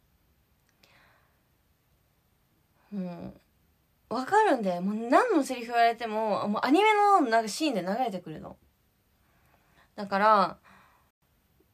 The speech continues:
もう全体像はわかるから、めっちゃもう、最善っていうか、まあ、二列目の、じゃないと楽しめない楽しみ方をずっとしてた。ま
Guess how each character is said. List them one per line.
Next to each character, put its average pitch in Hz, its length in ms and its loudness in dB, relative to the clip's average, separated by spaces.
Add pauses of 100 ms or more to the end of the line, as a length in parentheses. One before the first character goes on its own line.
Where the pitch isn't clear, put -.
(920)
も 254 200 -6
う 214 80 -6
全 359 260 0
体 359 400 2
像 202 200 -2
は 180 160 2
わ 180 100 -4
か 214 140 -2
る 180 100 -6
か - 140 -12
ら、 175 380 -8 (1300)
め 180 220 -12
っ 185 40 -20 (120)
ち - 100 -12
ゃ - 20 -10
も 254 340 -4
う、 - 20 -20 (400)
最 262 320 0
善 285 360 2
っ - 20 -20
て - 160 -16
い - 20 -10
う 208 40 -20
か、 185 60 -6
ま 175 120 -6
あ、 - 20 -8
二 190 160 0
列 269 260 -4
目 277 160 0
の、 277 380 -2 (320)
じ 247 100 -4
ゃ 254 40 0
な 285 160 4
い 269 80 0
と 208 80 -8
楽 196 320 -6
し 202 120 -12
め 226 120 -8
な 185 120 -4
い 160 120 -10
楽 175 200 -12
し 190 120 -16
み 185 100 -8
方 190 220 -20
を - 40 -18
ず - 120 -18
っ 160 40 -18
と - 140 -20
し - 140 -16
て 202 80 -18
た。 - 120 -20
ま - 60 -20